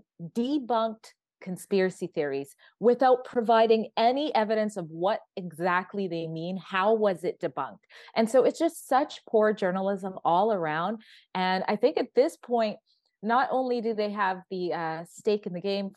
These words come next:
uh, for, you know, just trying to be heard, trying to survive, they have an issue with Pierre Poilievre because he gets the biggest cheers when he says he's going to defund them.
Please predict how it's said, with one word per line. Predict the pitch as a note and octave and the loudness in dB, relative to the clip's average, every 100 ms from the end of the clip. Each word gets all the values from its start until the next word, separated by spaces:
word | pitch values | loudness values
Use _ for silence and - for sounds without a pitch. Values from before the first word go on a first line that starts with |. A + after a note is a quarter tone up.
| _ - | _ -10
uh, | E3+ D3 B2+ A2 | -6 -4 -6 -8
for, | - G3+ E3 D3+ D3+ _ _ _ - | 0 2 4 2 0 _ _ _ -4
you | G3 | 0
know, | D#3+ D#3 E3 D#3 | 2 0 -4 -6
just | - G3 - - _ _ | 2 2 2 -20 _ _
trying | - A3+ A#3 A3+ | 0 2 2 0
to | F3+ | -4
be | F#3+ | -4
heard, | F3 G3 A3+ | -2 -2 -2
trying | A3 G#3+ G#3+ G#3+ | -4 -8 -8 -8
to | F#3+ | -14
survive, | - F3+ F3+ G#3+ G#3 - _ _ | -6 -2 2 2 0 -6 _ _
they | F3+ B3 G#4 G4+ | 2 4 4 0
have | F4+ D4+ A#3+ - | -2 -4 -6 -8
an | A3 A3 | -6 -4
issue | B3+ A#3+ A#3+ A3+ | -6 -6 -8 -6
with | G3+ G3 A3+ A3 _ - | -4 2 2 2 _ -4
Pierre | A3 G#3 | 0 2
Poilievre | G#3 G#3 F#3 A#3 D4 G#3 - | 2 -2 0 0 0 -2 -8
because | G#3+ G#3 - | -12 -12 -10
he | G3+ | -6
gets | G3+ | -6
the | - | -6
biggest | E3 A3+ B3+ C#4 - | 0 0 0 -6 -10
cheers | - G#3+ F3 F3+ _ _ _ | -4 -2 -2 -4 _ _ _
when | A3 A3 | -2 0
he | B3 | -2
says | F#3 D#3 | 0 -2
he's | F#3+ E3+ | -2 -2
going | D3+ D3+ | -2 -2
to | F#3 | -6
defund | F3+ G3+ F#3 B3+ B3 F3+ | -8 -6 0 2 2 2
them. | C#3+ - | 0 -2